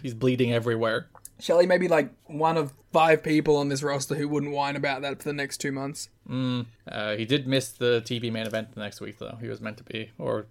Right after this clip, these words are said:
Speaker 1: the last one. The last match of the month was Team Canada against Styles and Waltman. It was meant to be Shane and Shelley against Styles and Waltman, but both Shane and Shelley picked up injuries.
Speaker 2: That would have ruled.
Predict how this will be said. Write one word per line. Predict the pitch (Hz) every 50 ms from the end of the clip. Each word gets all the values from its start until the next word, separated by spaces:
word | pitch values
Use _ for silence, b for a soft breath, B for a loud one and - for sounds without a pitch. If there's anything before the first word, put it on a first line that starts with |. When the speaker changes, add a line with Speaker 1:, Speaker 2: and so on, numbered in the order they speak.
| _ _ -
Speaker 1:
the | 117 107 104 101
last | 104 104 104 - -
one. | 127 113 113 113 -
The | 135 117 120
last | 120 131 143 143 139 - - 147
match | 143 131 127 127 - -
of | - 120 110
the | 117 117
month | 117 113 117 113 110 - 139 - 123
was | 120 107 110 -
Team | - 123 117 113
Canada | 113 110 110 110 110 113 110
against | 110 110 107 104 -
Styles | - - 113 110 110 110 107 110
and | 104 104
Waltman. | 107 110 113 - - 123
It | 120
was | 110 104 101
meant | 110 113 117 117 113
to | 110
be | 107 110 101
Shane | - - - 107 104 104 101
and | 101 95
Shelley | - - - 104 101 101 101 98
against | 98 92 - 101 95 -
Styles | - 101 98 95 101
and | 98
Waltman, | 104 104 110 110 107 104 101
but | 107 104 -
both | - 113 107 110 104 -
Shane | - - - 110 107 104 104
and | 104 104 98
Shelley | - 107 104 104 104 98
picked | - 117 -
up | 110 107
injuries. | 107 107 113 117 120 117 - _ _
Speaker 2:
That | - - -
would | 143 151
have | 139 143 127
ruled. | 127 131 139 143 139 143 135 -